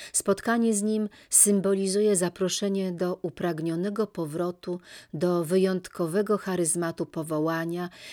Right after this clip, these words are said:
jako nieodzownego elementu prawdziwej odnowy ogłoszonej przez Sobór Watykański drugi. Kościół czci świętych i czci ich wizerunki.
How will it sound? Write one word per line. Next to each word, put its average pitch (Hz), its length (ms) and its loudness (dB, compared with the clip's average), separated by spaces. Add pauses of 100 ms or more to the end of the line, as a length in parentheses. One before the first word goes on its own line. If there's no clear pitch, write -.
(120)
jako 196 280 4
nieodzownego 196 920 0
elementu 190 680 0
prawdziwej 185 800 -2
odnowy 165 720 -2 (280)
ogłoszonej 170 720 -2
przez - 360 -4 (120)
Sobór 165 500 2
Watykański 139 760 -6
drugi. 143 500 -8 (600)
Kościół 269 680 -4 (260)
czci 262 560 0
świętych - 960 -6 (280)
i 208 100 0
czci - 440 -2
ich 196 140 0
wizerunki. 185 1000 -2